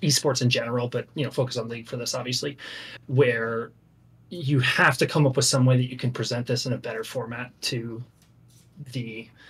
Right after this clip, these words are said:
viewer, especially casual viewer. And I think that there's a lot more toggling that could be done back and forth between the global vision and the,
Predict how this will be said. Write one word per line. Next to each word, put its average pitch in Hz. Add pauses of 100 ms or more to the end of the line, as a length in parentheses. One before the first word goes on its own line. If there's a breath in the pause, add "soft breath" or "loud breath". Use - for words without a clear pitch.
(380 loud breath)
viewer, 135
especially 123
casual 113
viewer. 110 (440 loud breath)
And 117
I 123
think -
that 127
there's 131
a -
lot 123
more 127
toggling 131
that 117
could 123
be 139
done 147 (320 loud breath)
back 120
and 123
forth 139
between 127 (340 loud breath)
the 131
global 123
vision 123
and 120
the, 117